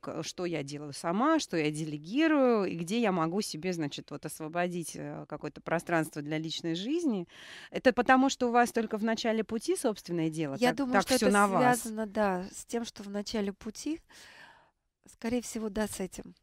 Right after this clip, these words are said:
Speaker 1: А, это минус. А какие всё-таки плюсы, э, м, вы очевидные видите в том, что у вас собственное дело?
Speaker 2: А,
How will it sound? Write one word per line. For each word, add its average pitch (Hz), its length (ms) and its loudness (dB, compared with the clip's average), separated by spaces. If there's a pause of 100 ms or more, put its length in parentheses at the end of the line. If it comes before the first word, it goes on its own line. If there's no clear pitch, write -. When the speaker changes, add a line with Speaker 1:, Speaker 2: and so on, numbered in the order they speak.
(720)
Speaker 1:
А, 208 480 4 (340)
это 240 240 4
минус. 226 460 4
А 160 80 -6
какие 285 340 2
всё-таки 214 420 -2
плюсы, 208 440 -4
э, 143 1040 -2 (140)
м, - 420 -8
вы 165 120 0
очевидные 160 640 0
видите 156 340 -6
в - 80 -16
том, 208 180 0
что 147 200 -6
у 135 40 -6
вас 139 180 -4
собственное 139 500 -8
дело? 135 300 -16 (4000)
Speaker 2:
А, 190 420 0